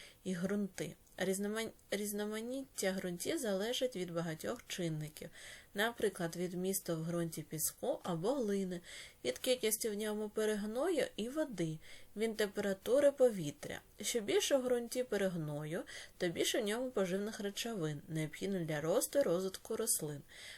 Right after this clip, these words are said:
Вода, як і повітря, є в будь-якому ґрунті,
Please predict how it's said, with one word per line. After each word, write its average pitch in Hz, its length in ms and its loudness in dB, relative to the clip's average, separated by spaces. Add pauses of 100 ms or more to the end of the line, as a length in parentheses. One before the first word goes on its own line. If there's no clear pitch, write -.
(140)
Вода, 208 240 4
як 415 280 4
і 311 80 0
повітря, 180 680 0
є 202 280 0
в 370 60 2
будь-якому 226 600 0
ґрунті, 156 560 -4